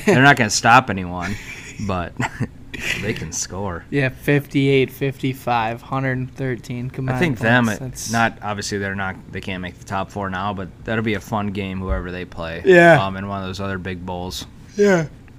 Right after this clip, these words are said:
Speaker 2: To see them go, like,
Speaker 1: Probably,
Speaker 2: a,
Speaker 1: like, an
Speaker 2: against,
Speaker 1: S E C
Speaker 2: like,
Speaker 1: team.
Speaker 2: S E C or a big, even a Big
Speaker 1: Yeah.
Speaker 2: Ten or, s-, you know, somebody that can play some defense
Speaker 1: Yeah.
Speaker 2: versus a team that doesn't, or, like, a, a not that great, so,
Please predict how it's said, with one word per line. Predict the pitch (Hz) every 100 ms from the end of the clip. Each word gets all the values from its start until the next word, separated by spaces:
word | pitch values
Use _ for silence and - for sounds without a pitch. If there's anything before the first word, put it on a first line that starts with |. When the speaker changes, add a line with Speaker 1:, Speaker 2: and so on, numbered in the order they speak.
| - -
Speaker 2:
To | 185
see | 165 190
them | 165 165
go, | 156 160 156
like, |
Speaker 1:
Probably, | 151 147
Speaker 2:
a, |
Speaker 1:
like, | 139 -
an | 139
Speaker 2:
against, | 139
Speaker 1:
S | 143 -
E |
C | 147
Speaker 2:
like, | 143
Speaker 1:
team. | 131
Speaker 2:
S | 131 143 -
E | 135
C | - 143 139
or | 143 135
a |
big, | 131 139 131 -
even | 151 147
a | 139
Big | 135 131 127
Speaker 1:
Yeah. | 135 104 135
Speaker 2:
Ten | 131
or, | 127 127
s-, | 117 -
you | 170 151
know, | 143
somebody | 135 160 160
that | 151 139
can | 139
play | 147 143
some | 139 139
defense | 131 131 131 143 143 139
Speaker 1:
Yeah. | 110 113
Speaker 2:
versus | 110 135 127
a |
team | 123 135 135 131
that | 131 127
doesn't, | 131 131 131 123 - -
or, | 139 135
like, | 131 127 131
a, | 123 - - - - - -
a | 147
not | 139 139 139 135 -
that | 131 127
great, | 139 135 131
so, | 135 131